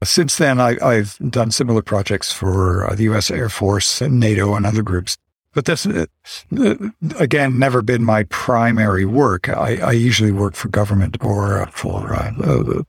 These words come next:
the corporate sector. But the approach was so powerful and we developed it so, so well in, in, in those first engagements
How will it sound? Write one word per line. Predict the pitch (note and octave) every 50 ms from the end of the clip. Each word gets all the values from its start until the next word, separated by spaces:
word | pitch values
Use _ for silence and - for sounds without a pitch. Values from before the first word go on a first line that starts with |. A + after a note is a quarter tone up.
| _ _ _ -
the | - -
corporate | - - G#2+ - - - -
sector. | - - C3 A2+ _ - B2+ - - _ _ _ _ _ _ _ _ _ -
But | A#2+ B2+ C3+ - -
the | - A2 G#2
approach | F#2+ F2+ - - E3 E3+ D3 - - - - - - -
was | B2 A#2+ A#2+ B2 A#2+ A#2 A2+ G#2+
so | - - - - F#3+ G3+
powerful | - - D#3 G#2+ G#2 G#2 G2+ - - - - - -
and | - C3+ B2 B2 A#2+ A#2+ B2 A#2 A2+ A#2
we | A#2+ B2+ A#2+
developed | A#2 A#2+ C3+ D3 D#3 B2+ - -
it | G#2 F#2+ - - -
so, | - - C#3 B2 A#2 A2+ A2+ G#2+ - - E3+ E3
so | - - - - C#3 A#2
well | A2 G#2 B2+ C#3 C#3+ C3 G#2 F#2+ F2+ - - _ _ _ _ _ _ -
in, | C3 A#2+ A2+ G#2+
in, | - - C#3 B2 - -
in | - D3+ B2 A2 G#2+
those | G#2+ G#2+ G2+ F#2+ -
first | - - B2 A2+ - -
engagements | - - F#2 F#2+ A#2+ C3+ C3+ G#2+ G2+ F2 - - -